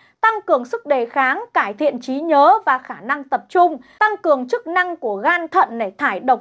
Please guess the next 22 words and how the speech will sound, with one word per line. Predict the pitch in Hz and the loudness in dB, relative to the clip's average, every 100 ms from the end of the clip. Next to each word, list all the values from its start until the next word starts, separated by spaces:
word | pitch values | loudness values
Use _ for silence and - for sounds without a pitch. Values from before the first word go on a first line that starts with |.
| - | 2
tố, | 262 269 415 | 4 6 4
chống | - 285 | -2 -2
lão | 330 311 | 0 0
hóa. | 339 269 262 359 - | 2 2 2 0 0
Nó | 311 349 | 0 2
sẽ | 403 | 2
giúp | 381 508 | 2 2
làn | 311 285 262 | 2 2 2
da | 285 311 269 | -2 -2 -2
của | 190 | -6
chúng | 214 240 277 | -10 -6 -2
ta | 277 269 | -2 -2
trở | 247 190 | -8 -6
nên | 247 285 | -6 -6
mịn | - 220 | -8 -6
màng | 226 240 | -6 2
hơn. | 294 294 254 _ | 2 2 -2 _
Đặc | 349 339 | 0 0
biệt | 311 320 302 | 2 0 2
là | 262 | 0
với | 220 254 | 2 0
cô | 370 359 | 2 -2